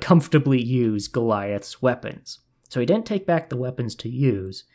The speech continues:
He kept them back as a reminder of what had happened, so that after the celebration had gone down and the head of Goliath had rotted away,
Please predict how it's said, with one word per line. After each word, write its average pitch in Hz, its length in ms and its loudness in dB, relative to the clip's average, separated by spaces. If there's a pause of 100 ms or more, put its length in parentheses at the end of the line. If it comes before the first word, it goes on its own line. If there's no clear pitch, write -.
(260)
He - 140 -8
kept - 320 -6
them 185 220 2
back 113 400 -6 (340)
as 117 160 -2
a 117 80 0
reminder 151 1040 0
of 117 180 -6
what 117 240 -4
had 110 220 -6
happened, - 580 -12 (640)
so 120 140 -2
that 113 160 2
after 196 340 0
the 202 100 -2
celebration 175 840 0
had 131 220 -2
gone 127 280 -2
down 175 440 2
and 113 120 0
the 98 120 -4
head 151 520 0 (560)
of 123 160 0
Goliath 156 520 2
had 104 180 -8
rotted 139 400 0
away, 143 560 -2